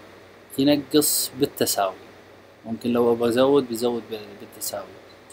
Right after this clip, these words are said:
لو سويتها بدون آلت ولا شيفت بيكون حر، يعني أقدر أسوي بعد كذا ألعب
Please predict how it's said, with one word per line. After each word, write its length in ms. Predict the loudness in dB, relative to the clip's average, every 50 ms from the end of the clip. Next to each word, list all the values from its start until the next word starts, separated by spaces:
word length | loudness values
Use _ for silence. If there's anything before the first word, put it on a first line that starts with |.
| -20 -20 -20 -16 -14 -14 -14 -14 -18 -20 -20 -20 -20 -20 -20 -10 0
لو 160 | 4 6 6 8
سويتها 500 | 8 8 6 8 8 8 6 6 4 4
بدون 360 | 4 4 4 4 4 4 4
آلت 300 | 4 4 4 4 4 2
ولا 140 | 2 2 2
شيفت 220 | 2 0 0 0 -2 -4
بيكون 280 | -4 0 0 0 0
حر، 260 | 0 0 2 2 2 2 -2 -10 -6 -2
يعني 300 | -2 0 0 0 0 0
أقدر 260 | -2 -4 -4 -4 -4
أسوي 300 | -4 -4 -4 -4 -6 -6
بعد 160 | -8 -12 -14 -6 -4
كذا 300 | -4 -2 -2 -4 -6 -8 -10 -16 -20 -20 -20 -20 -20 -20 -20 -20 -20 -20 -20 -20 _ -20 -20 _ _ _ -20 _ _ _ _ _ _ _ _ _ _ _ -14
ألعب 220 | -12 -10 -8 -8